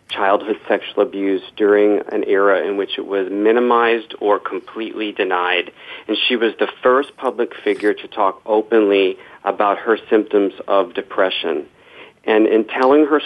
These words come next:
story and validating her life and resilience, we also validate the resilience of those currently dealing with these issues. And in Marilyn's day, there were very limited resources,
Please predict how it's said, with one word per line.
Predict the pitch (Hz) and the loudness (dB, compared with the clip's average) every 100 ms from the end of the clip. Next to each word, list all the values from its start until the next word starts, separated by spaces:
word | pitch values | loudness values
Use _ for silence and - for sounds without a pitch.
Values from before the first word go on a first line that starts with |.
| - | 0
story | 131 120 117 110 | 4 6 4 2
and | 107 101 | 0 -2
validating | 104 101 107 107 104 98 | 0 0 0 0 2 0
her | 92 - | -2 0
life | 131 117 98 95 - | 2 4 2 0 -8
and | - 104 | -6 -4
resilience, | 101 104 98 90 82 78 - _ _ - - - | -2 -2 -2 -2 -4 -6 -14 _ _ -20 -20 -2
we | 110 | 2
also | 107 120 139 110 | 4 2 -2 0
validate | 107 104 101 101 98 | 2 2 2 0 0
the | 104 | 0
resilience | 98 92 104 104 98 - | 0 2 2 4 2 -2
of | 92 | -2
those | 104 101 92 - | 2 2 0 -8
currently | - 139 123 117 104 | -4 2 4 4 -2
dealing | 101 98 110 104 98 87 | -6 0 2 4 2 0
with | 101 - | -4 -8
these | 98 87 | -6 -2
issues. | 98 - 73 76 - - - - - - - - | -2 -4 -6 -8 -12 -20 -20 -20 -20 -18 -18 -4
And | 117 | 2
in | 113 | 4
Marilyn's | 120 127 151 151 123 | 4 4 4 2 0
day, | 113 104 104 104 | -2 0 0 0
there | 98 104 | -2 -4
were | 101 | -4
very | 95 - 123 131 | -4 2 4 4
limited | 120 117 110 101 95 | 2 2 2 0 -2
resources, | 104 98 - 82 - 78 80 | -6 -6 -10 -10 -10 -10 -12